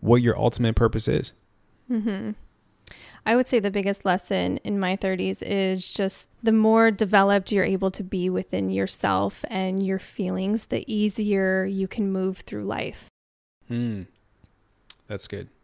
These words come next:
Speaker 1: And I think that the easier it is to accept things,
Speaker 2: Yeah.
Speaker 1: not take things so
Speaker 2: Let
Speaker 1: personally.
Speaker 2: go of things,
Speaker 1: Yeah.
Speaker 2: all the
Speaker 1: Yeah,
Speaker 2: above.
Speaker 1: don't hold that, that grudge. Okay. Um, what advice would you give to someone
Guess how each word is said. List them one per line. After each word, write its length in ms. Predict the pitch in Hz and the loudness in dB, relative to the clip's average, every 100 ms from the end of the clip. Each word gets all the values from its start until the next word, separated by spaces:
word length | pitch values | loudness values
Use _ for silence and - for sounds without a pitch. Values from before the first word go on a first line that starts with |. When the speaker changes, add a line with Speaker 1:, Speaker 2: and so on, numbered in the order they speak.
| _ _ _ _ _ _ _ _ _ - - | _ _ _ _ _ _ _ _ _ -16 -6
Speaker 1:
And 80 | 104 | -4
I 80 | |
think 180 | 95 101 | -4 -4
that 280 | 92 90 - | -6 -8 -6
the 80 | 95 | -4
easier 340 | 92 98 95 | -2 0 0
it 60 | 90 | 0
is 100 | 87 | -2
to 100 | - | -4
accept 400 | 90 - 110 - | -4 0 0 2
things, 360 | 113 110 107 - - _ _ | 0 0 -2 -4 -12 _ _
Speaker 2:
Yeah. 260 | 233 208 190 | -2 -2 0
Speaker 1:
not 200 | - - | 0 2
take 240 | - 92 | -2 -2
things 180 | - 92 | -4 -4
so 80 | - | -2
Speaker 2:
Let 100 | 95 | 0
Speaker 1:
personally. 580 | - 113 - 95 107 107 | 4 4 4 4 6 6
Speaker 2:
go 200 | 208 208 | 6 4
of 100 | 208 | 0
things, 540 | - 214 214 214 220 | -2 0 0 -2 0
Speaker 1:
Yeah. 240 | 208 180 - | 2 0 -2
Speaker 2:
all 200 | 196 202 | -6 -6
the 100 | 208 | -6
Speaker 1:
Yeah, 60 | 202 95 92 87 | -4 2 4 4
Speaker 2:
above. 140 | - | -2
Speaker 1:
don't 120 | 220 95 | -4 -2
hold 280 | 101 98 92 | 2 2 2
that, 260 | 90 - | -2 -6
that 220 | - - - | -10 -10 -6
grudge. 420 | 101 101 95 - _ _ - - - - - - | -2 -2 -2 -8 _ _ -20 -20 -20 -20 -20 0
Okay. 320 | 139 - 160 - | 6 8 6 4
Um, 580 | 127 127 123 120 120 117 - - - _ _ _ _ _ _ _ _ _ _ _ _ _ _ _ _ - | 6 8 10 10 8 6 -2 -20 -20 _ _ _ _ _ _ _ _ _ _ _ _ _ _ _ _ 2
what 280 | 117 139 | 6 8
advice 480 | 175 165 127 107 110 | 6 4 2 2 2
would 160 | 120 107 | -2 -2
you 140 | 107 | -2
give 500 | 98 101 95 92 - | -2 -2 -2 -2 -6
to 200 | - 110 | -4 -2
someone 640 | 107 - 98 92 95 98 101 | 0 0 -2 -4 -6 -6 -8